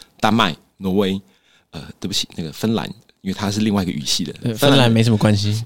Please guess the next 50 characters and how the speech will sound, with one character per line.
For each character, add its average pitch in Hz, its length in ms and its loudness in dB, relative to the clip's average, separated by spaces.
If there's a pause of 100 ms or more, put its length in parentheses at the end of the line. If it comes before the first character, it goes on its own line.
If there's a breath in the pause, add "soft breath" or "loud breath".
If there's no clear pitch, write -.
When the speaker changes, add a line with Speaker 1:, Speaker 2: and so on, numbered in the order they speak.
Speaker 1:
对， - 120 6
因 170 140 6
为 175 80 4
芬 175 140 4
兰 127 180 4
那 135 60 4
边 131 120 4
是 131 120 2
乌 117 160 4
拉 104 100 4
尔 101 140 2
语 76 120 -2
系。 - 240 -2
Speaker 2:
嗯， 123 80 4
嗯， 135 60 6
嗯。 113 280 4
Speaker 1:
我， 113 80 2
我 165 40 8
给 165 100 6
大 127 160 4
家 139 100 6
讲 98 260 0
两 90 200 -2
个 92 180 -6
句 110 200 0
子 85 140 -6
就 92 120 -2
好， 76 200 -10
大 110 100 0
家 110 60 2
就 113 60 0
可 113 100 -2
以 92 60 0
听， - 260 -4
用 139 180 4
听 120 180 2
就 117 140 2
听 110 140 0
得 107 80 2
出 110 100 0
来 101 100 -2
这 117 120 0
两 107 120 2
个 98 80 0
语 95 120 -2
言 85 120 -2
差 98 160 -6
有 87 80 -6
多 85 160 -8
少。 - 200 -8